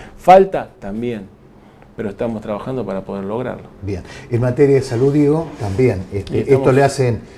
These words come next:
Speaker 2: frente, este, el municipio, ¿no?
Speaker 1: Totalmente, un cien por ciento.
Speaker 2: Un cien por ciento.
Speaker 1: Estamos muy bien. Tenemos un proyecto para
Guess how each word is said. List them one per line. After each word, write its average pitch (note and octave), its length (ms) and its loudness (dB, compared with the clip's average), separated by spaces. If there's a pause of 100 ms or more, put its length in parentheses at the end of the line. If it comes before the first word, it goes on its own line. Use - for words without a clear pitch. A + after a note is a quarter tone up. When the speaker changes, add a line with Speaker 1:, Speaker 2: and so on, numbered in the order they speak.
(220)
Speaker 2:
frente, B2 580 2
este, G2 260 -4
el G2+ 80 -4
municipio, G#2 480 -4
¿no? A#2 200 -6 (280)
Speaker 1:
Totalmente, A2+ 580 -2
un A#2 100 -6
cien D3 200 -4
por A2+ 100 -4
ciento. F#2+ 400 -12
Speaker 2:
Un F#2+ 80 -6
cien A2 160 0
por G2 120 -4
ciento. E2+ 200 -2
Speaker 1:
Estamos C#3 160 4
muy C#3+ 140 4
bien. A2+ 160 0
Tenemos C#3+ 360 0
un C#3+ 100 -2
proyecto D#3 440 0
para A2+ 440 0